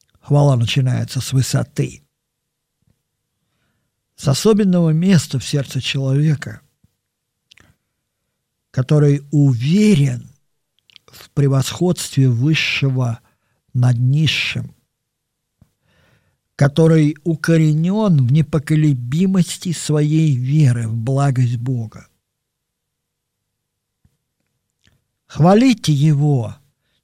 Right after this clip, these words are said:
все ангелы Его», продолжается псалом. «Хвалите Его,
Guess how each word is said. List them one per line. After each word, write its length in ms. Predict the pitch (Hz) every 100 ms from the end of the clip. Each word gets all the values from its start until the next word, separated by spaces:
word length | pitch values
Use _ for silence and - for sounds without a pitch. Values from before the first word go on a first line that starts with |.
| _
все 300 | - - 165 -
ангелы 540 | 165 143 120 127 123
Его», 480 | 120 117 113 104 110 _
продолжается 800 | 120 117 120 113 123 113 113 -
псалом. 500 | - - 120 113 104 _ _ _ _ _ _ _ _ _ _ _ _ _ _ _ _ -
«Хвалите 500 | - 151 170 180 156
Его, 600 | 151 143 143 139 131 117